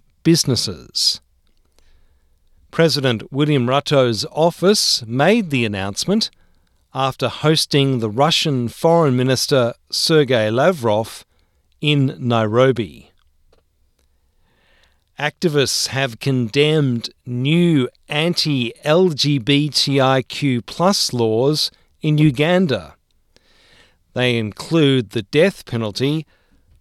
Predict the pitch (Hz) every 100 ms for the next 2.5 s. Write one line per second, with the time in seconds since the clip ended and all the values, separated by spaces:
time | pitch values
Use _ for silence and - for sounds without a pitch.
0 | _ _ 147 - - 208 214 - 170 156
1 | 143 120 - _ _ _ _ 170 175 156
2 | 123 127 123 135 127